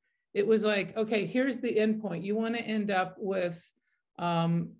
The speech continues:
something that you've written that you wanna sh-, read to the class. You're happy with it." Um, but that might happen two weeks in, and that might happen a month in, and that might happen six weeks in.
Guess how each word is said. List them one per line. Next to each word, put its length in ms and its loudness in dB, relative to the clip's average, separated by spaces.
something 480 0
that 160 -2
you've 240 -2
written 340 0
that 200 -4
you 120 -2
wanna 240 -4
sh-, 240 -14
read 340 -2
to 140 -6
the 80 0
class. 500 -8
You're 80 -6
happy 320 -2
with 240 -8
it." 180 -12
Um, 420 -4
but 220 0
that 160 4
might 180 4
happen 340 -2
two 220 -4
weeks 260 -2
in, 120 -2
and 160 -2
that 160 -4
might 180 -6
happen 540 -8
a 80 -6
month 360 -4
in, 160 -2
and 160 -2
that 160 -4
might 160 -8
happen 260 -4
six 300 -8
weeks 260 -8
in. 240 -8